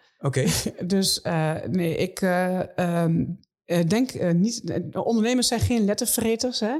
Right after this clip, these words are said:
Speaker 1: Ja.
Speaker 2: Dus, ehm, maar, ehm, het, mijn boek is wel vrij toegankelijk.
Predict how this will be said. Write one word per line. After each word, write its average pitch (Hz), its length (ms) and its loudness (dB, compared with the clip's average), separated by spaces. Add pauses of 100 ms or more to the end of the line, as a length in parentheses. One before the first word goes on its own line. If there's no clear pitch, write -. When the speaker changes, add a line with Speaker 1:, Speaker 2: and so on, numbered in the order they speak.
(120)
Speaker 1:
Ja. 117 320 2 (120)
Speaker 2:
Dus, 185 460 0
ehm, 170 600 0 (760)
maar, 175 640 0
ehm, 151 540 0 (640)
het, - 400 -2
mijn 180 120 2
boek 214 160 -2
is 175 80 -2
wel 165 180 0
vrij 170 260 -2
toegankelijk. 131 720 -4